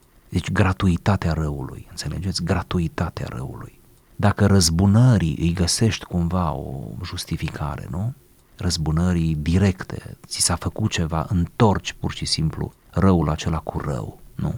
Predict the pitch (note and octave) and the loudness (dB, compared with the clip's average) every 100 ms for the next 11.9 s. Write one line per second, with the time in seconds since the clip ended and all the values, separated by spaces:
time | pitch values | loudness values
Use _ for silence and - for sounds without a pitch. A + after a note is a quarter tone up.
0 | - D#2+ E2 D#2+ G2 F#2+ D3 B2 - - | -4 -4 -2 2 2 4 4 4 2 -4
1 | - - C2 C2 - - - - - - | -2 -4 -4 -4 -6 -6 -10 -10 -10 -12
2 | - - _ _ _ _ - G2+ F#2 - | -18 -20 _ _ _ _ -2 2 2 2
3 | G2+ F#2 F2 _ _ - E2+ - F#2+ G#2 | 2 4 2 _ _ -4 -2 0 0 2
4 | F2+ F#2 A2 G#2 F2 C#2+ C2+ - - - | 4 4 6 4 4 0 -6 -10 -10 -8
5 | E2 D#2 D#2 D2+ D#2 D#2+ - G#2+ F2+ D2+ | -6 -2 -4 -4 -6 -6 0 2 2 0
6 | - D#2 E2 D#2+ D#2+ D2+ D#2 D#2+ D#2+ D2+ | -2 -2 -2 -2 -4 -2 -4 -2 -4 -4
7 | D#2 D2+ D2 - E2 D#2+ - C#2+ - E2+ | -4 -4 -6 -8 -10 -8 -6 -6 -6 -6
8 | D#2+ D#2 E2 D#2+ E2 D#2 D2+ D2+ - - | -2 -2 -2 -2 -2 -2 -2 -4 -8 -8
9 | E2+ D2+ D2 D2+ E2+ - - - D#2 D2+ | -6 -4 -4 -6 -8 -8 -6 -4 -2 0
10 | D#2+ E2+ E2 E2 E2+ F2+ - - E2+ F2 | -2 0 0 0 0 -4 -10 -18 -4 0
11 | F#2+ F#2+ A2 B2 C#3 D3 D#2 - | 2 2 0 0 2 0 0 -4